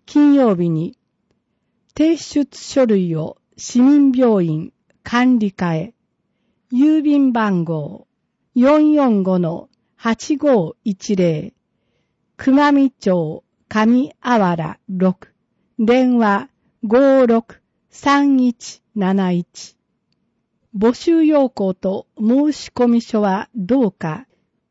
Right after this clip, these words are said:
市民病院ウェブサイトで入手可能。食品ロス削減協力店制度の登録店を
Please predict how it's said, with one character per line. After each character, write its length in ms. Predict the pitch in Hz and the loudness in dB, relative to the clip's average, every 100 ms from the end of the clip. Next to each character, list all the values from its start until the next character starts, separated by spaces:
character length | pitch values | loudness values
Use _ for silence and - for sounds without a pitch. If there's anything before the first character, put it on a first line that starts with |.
| _ _ _ | _ _ _
市 220 | - - 254 | -14 -2 2
民 320 | 311 294 269 | 4 2 2
病 280 | 262 233 185 | 2 2 0
院 280 | 170 190 - _ _ _ | -4 -8 -16 _ _ _
ウ 100 | 226 | -4
ェ 180 | 220 254 | 0 0
ブ 160 | 254 302 | 0 -4
サ 260 | - 277 | -4 -4
イ 100 | 240 | -2
ト 180 | - 165 | -4 -6
で 260 | 165 180 - _ | -6 -10 -14 _
入 300 | 214 233 254 | -2 2 0
手 360 | 240 - 214 - _ | -2 -6 -8 -8 _
可 200 | - 180 | -12 -6
能。 520 | 180 165 165 165 - _ _ _ _ _ _ _ _ _ _ _ _ _ _ _ _ _ _ _ | -4 -4 -6 -10 -18 _ _ _ _ _ _ _ _ _ _ _ _ _ _ _ _ _ _ _
食 500 | - - 233 - 294 | -14 -4 -4 -2 -4
品 440 | - 262 233 214 180 | -2 0 0 0 -2
ロ 140 | 180 | -4
ス 300 | - - _ _ _ _ _ _ _ | -6 -16 _ _ _ _ _ _ _
削 380 | _ 269 262 320 | _ -4 -2 -2
減 280 | 294 277 269 | 0 0 0
協 300 | - 262 262 | 0 0 2
力 260 | 240 226 - | 0 -2 -4
店 300 | 247 233 226 | -2 -2 -2
制 260 | 247 202 | -2 -2
度 160 | 165 160 | -2 -6
の 300 | 160 170 - _ _ - | -6 -10 -16 _ _ -2
登 240 | 294 294 | 0 2
録 260 | 277 269 - | 0 -2 -6
店 340 | 214 180 156 | -4 -2 -4
を 220 | 160 151 | -8 -12